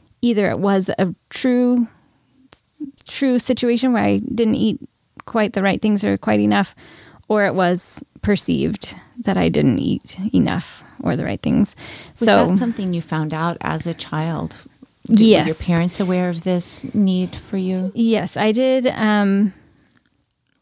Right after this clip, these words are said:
Speaker 1: I did. I was tested, and the doctor did say, "Yes, she has low blood sugar. Just, you know, here's how you manage it." And so that was something that was, that was real, but it became far more than just that.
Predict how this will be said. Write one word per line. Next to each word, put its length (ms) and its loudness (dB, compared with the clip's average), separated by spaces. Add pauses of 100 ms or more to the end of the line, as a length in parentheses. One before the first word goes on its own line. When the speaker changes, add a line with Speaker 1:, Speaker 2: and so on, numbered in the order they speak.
(140)
Speaker 1:
I 80 2
did. 240 0
I 100 0
was 220 0
tested, 800 0
and 380 2
the 180 0
doctor 280 2
did 180 0
say, 180 0
"Yes, 220 0
she 160 -2
has 340 -2
low 180 0
blood 240 0
sugar. 300 -4 (160)
Just, 400 -4
you 120 0
know, 80 0
here's 240 0
how 80 0
you 180 2
manage 340 0
it." 200 -4 (180)
And 180 2
so 260 0 (500)
that 160 2
was 160 2
something 340 0
that 200 0
was, 400 -2
that 320 -2
was 180 0
real, 440 2 (420)
but 140 0
it 80 0
became 300 0
far 300 0
more 200 0
than 220 0
just 280 -8
that. 220 -4